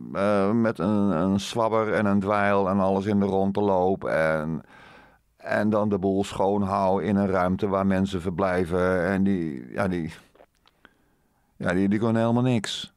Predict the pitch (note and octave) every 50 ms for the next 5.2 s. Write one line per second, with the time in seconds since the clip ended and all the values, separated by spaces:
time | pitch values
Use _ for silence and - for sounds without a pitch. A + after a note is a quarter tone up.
0 | _ _ _ _ _ _ _ _ _ _ _ _ _ _ _ _ _ _ _ _
1 | _ _ _ _ _ - - - F#2 G2 G2 G#2+ G2 G2 G2 F#2 F2 F2+ G2+ G2+
2 | A2+ C3 D3 D3+ - - A#2+ A2+ - - A2 G#2 G#2 G#2 A2 A2 A2 A2+ A#2 A2
3 | - - F2+ D#2+ D#2+ F#2 F#2+ G2+ G2+ G#2+ G#2+ F#2+ A#2 A2 - - G2+ G2 G2 G2
4 | G2+ G2 - G#2+ G#2 G2 G2+ G2 - E2 E2+ D#2+ - - C#3 B2+ A2 E2+ D2+ C#2
5 | C2 A#1+ -